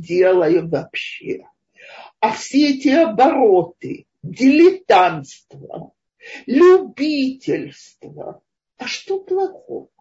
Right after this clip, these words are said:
Смотрите, конечно, э, извиняюсь, если я с-, готовлю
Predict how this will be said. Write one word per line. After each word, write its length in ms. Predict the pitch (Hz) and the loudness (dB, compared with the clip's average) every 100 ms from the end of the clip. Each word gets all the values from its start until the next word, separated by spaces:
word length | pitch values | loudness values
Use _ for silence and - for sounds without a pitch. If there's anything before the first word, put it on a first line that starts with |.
| _ _ _ _ _ _ _ _ _ _ _ _ _ _ _ _ _ _ _ _ _ | _ _ _ _ _ _ _ _ _ _ _ _ _ _ _ _ _ _ _ _ _
Смотрите, 1300 | - 226 277 415 403 359 285 - - - - - - - | -4 -4 -2 -2 0 0 0 -2 -10 -14 -10 -8 -10 -2
конечно, 1160 | - 370 277 254 - - 139 - - 147 - _ _ _ _ | 0 0 0 -2 -4 -8 -14 -16 -14 -12 -14 _ _ _ _
э, 680 | 190 185 190 190 185 175 - - | -2 2 2 2 2 2 -2 -6
извиняюсь, 1000 | 233 262 233 269 202 - 160 - - _ _ _ _ _ _ - - - _ _ | -8 -6 -4 -4 -6 -8 -12 -14 -20 _ _ _ _ _ _ -20 -20 -20 _ _
если 920 | 165 214 285 381 403 415 - 214 196 | -10 -6 0 2 4 2 0 -8 -8
я 840 | 202 190 180 190 190 170 165 - _ _ - | -8 -12 -6 -2 -2 -2 -4 -6 _ _ -20
с-, 280 | - - _ _ _ _ _ _ _ _ _ _ _ _ _ _ _ _ | -20 -20 _ _ _ _ _ _ _ _ _ _ _ _ _ _ _ _
готовлю 1120 | 208 247 233 - 262 302 285 269 170 120 - | -2 0 0 0 0 2 0 -2 0 0 -2